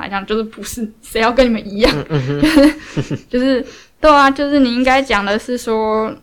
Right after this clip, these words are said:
Speaker 1: 呃，每个人都有自己发展的空间，
Speaker 2: 嗯。
Speaker 1: 就是大家都是不同的人，
Speaker 2: 嗯。
Speaker 1: 为什么会用同一种教育方式要去框架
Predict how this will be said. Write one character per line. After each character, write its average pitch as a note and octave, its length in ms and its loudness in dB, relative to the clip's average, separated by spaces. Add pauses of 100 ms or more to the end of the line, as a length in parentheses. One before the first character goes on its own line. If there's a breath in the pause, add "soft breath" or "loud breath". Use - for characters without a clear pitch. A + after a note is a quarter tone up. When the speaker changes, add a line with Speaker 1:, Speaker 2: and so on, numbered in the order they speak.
(200)
Speaker 1:
呃， G3+ 420 -2
每 G#3 160 -8
个 A3 120 -2
人 A3+ 120 -2
都 C#4+ 100 2
有 G#3+ 460 0 (200)
自 C4+ 100 -8
己 - 140 -6
发 A3 200 0
展 G3 180 -6
的 F#3 60 -12
空 G3+ 240 -10
间， F3+ 220 -12
Speaker 2:
嗯。 B2 360 -8
Speaker 1:
就 G#3+ 100 -10
是 A3+ 280 -4 (400)
大 B3 120 2
家 C4 80 4
都 B3 120 0
是 A#3+ 460 -8
不 C#4 100 -2
同 A3 200 -8
的 F#3 100 -6
人， F#3+ 300 -8 (280)
Speaker 2:
嗯。 A#2+ 340 -4
Speaker 1:
为 B3+ 120 4
什 B3+ 140 -4
么 G3 160 -6
会 A3+ 400 -4 (300 soft breath)
用 A3 340 -2 (180)
同 G#3 240 -6
一 A#3 80 -2
种 G#3 260 -6 (120)
教 G#3+ 200 0
育 G#3 40 -4
方 - 200 -10
式 G#3+ 220 -10
要 A3 160 -2
去 A3 160 -6
框 G3+ 320 -8
架 G3+ 260 -4